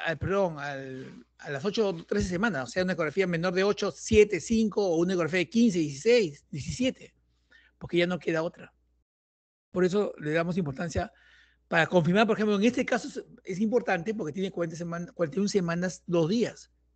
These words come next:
término tardía. Es verdadero, porque alguien, si me sacan una ecografía del primer trimestre que me dice que no, que el primer trimestre, por esa ecografía de ocho a trece semanas, por longitud coronalga, la paciente tenía al momento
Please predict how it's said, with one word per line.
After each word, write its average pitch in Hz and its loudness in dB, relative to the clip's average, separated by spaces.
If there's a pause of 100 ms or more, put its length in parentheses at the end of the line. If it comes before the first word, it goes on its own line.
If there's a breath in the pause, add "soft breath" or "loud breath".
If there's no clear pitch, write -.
(120)
término 202 0
tardía. 151 -2
Es 196 0
verdadero, 233 8 (580)
porque 165 2
alguien, 208 6 (100)
si - -6
me 175 2
sacan 233 2
una 254 4
ecografía 220 0
del 208 0
primer 220 -2
trimestre 220 -2
que 190 -4
me 180 -4
dice 208 0
que 170 -4 (320 soft breath)
no, 214 0
que 180 -2
el 151 -2
primer 190 2
trimestre, 214 2
por 175 -2
esa 196 -2
ecografía 175 -2 (280)
de 156 0
ocho 196 10
a 165 0
trece 190 -2
semanas, 196 -2
por 170 2
longitud 151 0
coronalga, 190 0 (320 soft breath)
la 180 -10
paciente 196 -2
tenía 202 0 (600)
al 170 2
momento 190 6